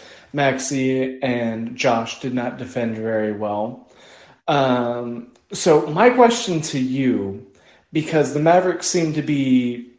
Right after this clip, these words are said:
loading all of their assets for this summer when they can finally trade all of their picks again, or most of their picks, for quote-unquote superstar. Should they just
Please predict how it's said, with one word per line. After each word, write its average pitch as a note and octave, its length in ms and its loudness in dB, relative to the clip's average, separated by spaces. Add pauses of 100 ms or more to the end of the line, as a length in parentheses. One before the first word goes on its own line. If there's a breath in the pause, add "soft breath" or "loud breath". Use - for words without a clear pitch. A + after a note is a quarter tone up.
(100)
loading D#3 640 4
all E3+ 280 6
of E3+ 100 4
their C#3+ 200 4
assets C3 680 0
for B2 440 0
this C3+ 340 -2
summer B2+ 560 -2 (320 loud breath)
when C#3 180 -2
they C3+ 120 2
can C3 200 -2
finally C#3 600 2
trade C3+ 400 -2
all C#3 380 2
of B2+ 60 -8
their C#3 160 0
picks C3 360 -4
again, A2 560 -6 (340 soft breath)
or C#3+ 180 4
most C3 380 0
of B2+ 80 -6
their A#2 160 -2
picks, - 680 -6 (240)
for A2+ 560 0 (160)
quote-unquote B2 640 0
superstar. G#2 800 -4 (580 soft breath)
Should F3 260 4
they G3 220 4
just - 640 -2